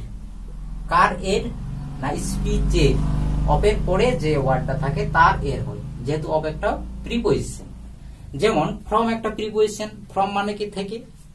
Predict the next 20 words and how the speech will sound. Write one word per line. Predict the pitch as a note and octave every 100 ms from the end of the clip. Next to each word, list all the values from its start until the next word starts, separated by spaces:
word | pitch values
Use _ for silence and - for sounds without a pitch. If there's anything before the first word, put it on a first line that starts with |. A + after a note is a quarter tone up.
| - - - - -
কোথার | F#3+ G#3 A#3
থেকে? | - A3+
না, | G#3+ E3 -
from | D3+ F3
এর | A#3 -
পরে | G#3 C4 G3
যা | C#3+
থাকে | C3+ D3+ B3 E4+ -
তার | F#3+ E3+ -
থেকে। | A#2+ A#2+
from | - G3 A#3 A#3
স্কুল, | A#3 - C4 C#4 -
স্কুল | - - A2
থেকে। | G2+ A2+
সেই | A#2 G3+
রকম | A3 A#3
of | - D#3+ G3+ G#3+
speech | G#3 - B3+ G#3+
মানে | F3 E3+
স্পিচের, | E3+ - F#3+ F#3 F#3+ -